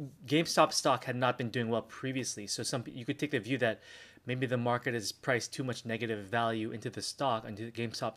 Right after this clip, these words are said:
business. Maybe something good will happen, it'll recover. So that's the idea behind that. So they were going long, so long versus short. So when you go long, you're basically buying a stock and holding it, buy and hold. That's a, you know, it's a very retail investor thing to do. That's,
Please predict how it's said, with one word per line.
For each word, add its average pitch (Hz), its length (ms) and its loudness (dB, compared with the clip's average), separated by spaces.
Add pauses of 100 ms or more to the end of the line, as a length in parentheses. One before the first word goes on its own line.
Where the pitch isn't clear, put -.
(140)
business. 120 340 -2
Maybe 113 240 -2
something 113 320 -4
good 120 140 0
will 110 100 0
happen, 117 280 -2
it'll 107 120 -2
recover. 104 480 -4 (680)
So 135 480 6 (760)
that's 156 180 8
the 160 60 4
idea 143 160 8
behind 127 260 6
that. 107 220 2
So 117 320 4 (420)
they 160 120 8
were 180 100 12
going 135 340 12
long, 117 400 10
so - 140 -2
long 139 320 8
versus 139 260 2
short. - 400 0 (200)
So - 160 -4
when 131 80 2
you 143 60 4
go 160 60 12
long, 131 300 10
you're 120 80 2
basically 120 380 2
buying 110 340 2
a - 20 -4
stock 107 280 -4
and 107 100 -8
holding 101 260 -8
it, 90 140 -14
buy 117 160 4
and 113 100 -2
hold. 107 160 -2
That's - 200 -6
a, 117 140 -2 (540)
you 139 60 0
know, 131 80 6
it's 123 100 2
a 139 60 -2
very 135 180 8
retail 127 460 4
investor 113 320 0
thing 110 160 -8
to - 80 -20
do. 113 160 -4
That's, 113 180 -6